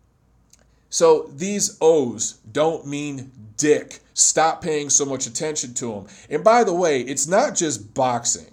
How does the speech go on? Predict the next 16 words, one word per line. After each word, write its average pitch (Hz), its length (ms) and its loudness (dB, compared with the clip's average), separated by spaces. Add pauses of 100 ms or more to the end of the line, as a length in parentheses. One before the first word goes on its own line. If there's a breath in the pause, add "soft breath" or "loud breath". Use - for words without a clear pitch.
(500 soft breath)
Because 170 320 0
you 160 60 -2
go 202 240 4
over 180 180 2
to 156 200 -2
M 151 140 -2
M 151 120 -4
A 139 320 -4
and 135 100 -4
you 135 80 0
look 165 200 -4
at 143 120 0
what 135 220 0
Ronda 139 340 -2
Rousey, 127 800 -2
that 143 400 -2